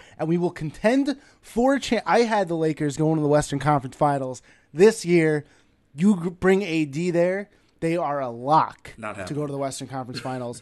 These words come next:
Speaker 1: <laughs> and, uh, assuming health-wise, LeBron's healthy,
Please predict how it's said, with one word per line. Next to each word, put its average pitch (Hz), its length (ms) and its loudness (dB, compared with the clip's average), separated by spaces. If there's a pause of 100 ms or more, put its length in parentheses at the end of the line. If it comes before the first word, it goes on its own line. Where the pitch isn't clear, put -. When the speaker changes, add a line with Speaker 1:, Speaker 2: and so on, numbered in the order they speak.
(140)
Speaker 1:
<laughs> - 160 -20
and, 131 440 -8 (420)
uh, 143 160 -4
assuming 143 580 0 (300)
health-wise, 120 640 -10 (280)
LeBron's 113 480 -16
healthy, 135 380 -14